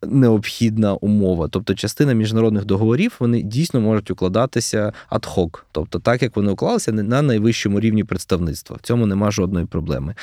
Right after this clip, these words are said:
Чи є він для нас позитивним? Є. Тому що, крім того, що він закріплює наше партнерство, крім того, що він дає оці зобов'язання в сфері безпеки, все-таки не гарантії,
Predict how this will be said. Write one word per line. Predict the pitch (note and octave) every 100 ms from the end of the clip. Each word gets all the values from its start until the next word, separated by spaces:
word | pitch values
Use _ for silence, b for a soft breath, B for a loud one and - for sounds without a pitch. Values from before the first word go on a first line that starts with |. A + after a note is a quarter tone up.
| B B B B B
Чи | - -
є | D#3
він | F#3+
для | D#3
нас | D3 D3
позитивним? | C#3 C3+ B2+ G3+ F3 C3
Є. | G2+ E2+ E2 _ _
Тому | - B2 C#3
що, | - C3+ A#2+ B B
крім | - C3
того, | D#3 D3+
що | -
він | C3
закріплює | A#2+ A#2+ B2+ A#2 A#2 A2 G#2+ G2+ G2+ -
наше | A2+ G#2+ A2
партнерство, | - - G#3+ A#3 G#3+ A3 - -
крім | B2+
того, | B2 C3+
що | B2 A#2
він | A#2+
дає | A#2+ A#2+
оці | A2+ A#2+
зобов'язання | G#2+ A#2+ B2 B2 A#2 A2 G#2
в | G2+
сфері | - G2+
безпеки, | G2 G2+ - G#3+ D3+
все-таки | - F#2 -
не | G2
гарантії, | F#2+ F#2+ G2 G#2+ E3+